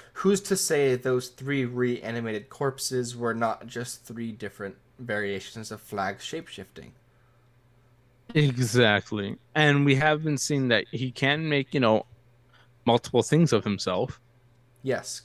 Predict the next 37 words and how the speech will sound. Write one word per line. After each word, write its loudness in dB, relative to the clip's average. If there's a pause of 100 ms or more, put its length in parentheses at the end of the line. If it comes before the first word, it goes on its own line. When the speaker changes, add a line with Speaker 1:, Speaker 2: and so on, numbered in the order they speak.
(120)
Speaker 1:
almost -8
carbon -4
copies. -10 (1080)
Speaker 2:
And 2
with 2
that 2
in -2
mind, 2
that 2
leads -2
me -2
to -4
question 0
how 0
far, 2 (760)
you 4
know, 0 (600)
was 0
Flag 0
willing -2
to -6
go? 0
And 2
did 2
he 4
just 2
do 6
this 0
for 0
fun 2
before 2
he 4
decided 4
to -2
start 2
the -4
stand? 0